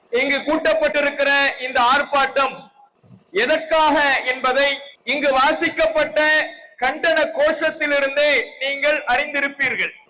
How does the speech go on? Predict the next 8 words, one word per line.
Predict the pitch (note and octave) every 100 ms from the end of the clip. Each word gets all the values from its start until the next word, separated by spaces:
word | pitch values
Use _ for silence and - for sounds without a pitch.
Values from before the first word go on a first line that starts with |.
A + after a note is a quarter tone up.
| -
தமிழ்நாடு | A#3+ D#4 E4+ E4+ E4+ D#4+ D4 B3+ -
தௌஹீது | C#4 D#4 D#4+ D#4
ஜமாத் | D4 C#4+ C#4+ D4 C#4 - -
மக்கள் | E3+ B3 - E4+ E4+
நல | D#4 D4+ D#4+
சேவைகளை, | D#4+ C#4+ D4+ D#4+ D#4 C#4+ C#4 D4 D4 - - _
சமூக | - - C4+ D#4 F4+ F4 E4+
பணிகளை | - C4 D4 E4+ D4+ C#4 D4+ C#4 -